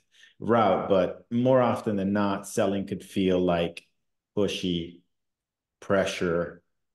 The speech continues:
convincing, manipulative, right? That you're trying to give something to someone that they don't need or they don't want.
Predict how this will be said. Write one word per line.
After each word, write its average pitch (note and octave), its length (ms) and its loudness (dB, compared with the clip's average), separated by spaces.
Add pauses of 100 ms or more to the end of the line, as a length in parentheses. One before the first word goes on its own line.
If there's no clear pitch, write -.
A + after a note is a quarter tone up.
(420)
convincing, F2+ 880 -2 (200)
manipulative, F2 1000 0
right? F#2 260 0
That F2+ 140 0
you're F#2+ 180 0
trying F#2+ 360 -2
to G2 140 -4 (440)
give A#2 160 0
something F#2+ 360 0
to F#2+ 80 -6
someone F#2+ 440 0
that F2 160 0
they F#2 120 0
don't F2+ 240 -4
need F2 440 -6 (500)
or F2 80 -6
they F2+ 140 2
don't F2+ 180 -2
want. F2+ 380 -4